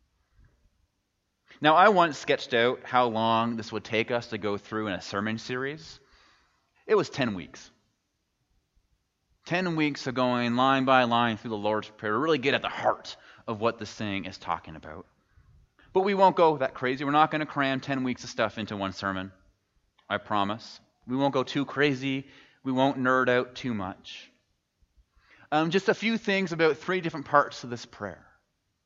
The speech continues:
Three things to help us hear what it's saying. Three things to help us enter into it and pray it a bit more boldly, a bit more intentionally. So the first thing,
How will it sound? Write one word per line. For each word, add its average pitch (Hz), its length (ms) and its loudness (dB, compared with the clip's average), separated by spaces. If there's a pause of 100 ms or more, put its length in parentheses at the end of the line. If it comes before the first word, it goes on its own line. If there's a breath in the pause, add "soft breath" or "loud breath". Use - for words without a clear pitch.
(840)
Three 175 260 0
things 151 400 -2
to 139 80 -4
help 139 400 2
us 117 240 -6
hear 135 680 0 (180 loud breath)
what 127 180 2
it's 113 180 0
saying. 131 760 -4 (640 soft breath)
Three 147 220 0
things 135 360 -2
to 123 80 0
help 123 220 0
us 113 320 4
enter 120 260 -4
into 123 500 -4
it - 340 -4 (240 loud breath)
and 120 260 -4
pray 127 320 0
it 120 60 2
a 113 60 0
bit 117 200 -2
more 107 240 -2
boldly, 101 520 -4
a 95 60 -6
bit 104 200 -6
more 92 320 -6
intentionally. 80 640 -16 (1600)
So - 140 -10
the 127 60 -2
first - 320 -6
thing, - 240 -20